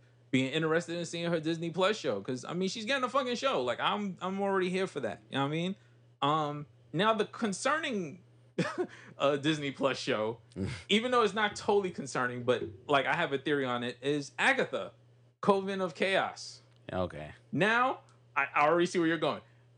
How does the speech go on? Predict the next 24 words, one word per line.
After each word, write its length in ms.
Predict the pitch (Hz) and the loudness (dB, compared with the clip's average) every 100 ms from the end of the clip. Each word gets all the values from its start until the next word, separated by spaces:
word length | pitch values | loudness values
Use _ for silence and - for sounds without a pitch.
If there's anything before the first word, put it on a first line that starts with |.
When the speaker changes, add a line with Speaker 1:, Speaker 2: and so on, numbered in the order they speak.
| _ _ | _ _
Speaker 1:
My 220 | 139 160 156 | 4 4 4
only 520 | 180 226 233 233 - - _ - _ | 0 0 -4 -6 -8 -20 _ -20 _
retort 540 | - 170 - 202 190 - | 2 2 0 2 2 0
to 160 | 160 | 0
it 160 | 147 139 | 0 0
is 240 | 143 131 127 | -2 -4 -2
I 100 | 131 | -4
feel 200 | 135 165 | 0 0
like 220 | 147 123 | 0 0
this 180 | 143 143 | -4 -4
is 100 | 147 | -4
what's 260 | 131 123 - | 0 -2 -2
gonna, 260 | 127 120 120 | -2 -2 -2
a 40 | 117 | -8
future 800 | - - 196 190 202 175 170 - - - | -8 -4 -2 0 0 0 -2 -6 -20 2
propel 420 | 180 - 170 151 | 2 4 0 0
us 200 | 143 - | -2 -6
to 260 | - 143 117 | -6 -6 -4
a 60 | 117 | -4
s-, 420 | 120 - - - | -4 -10 -12 -4
a 220 | 120 117 110 | -2 0 -4
Scarlet 420 | - 135 120 104 | -2 0 0 -2
Witch 200 | 117 - | -6 -6
movie. 280 | 101 98 | -8 -8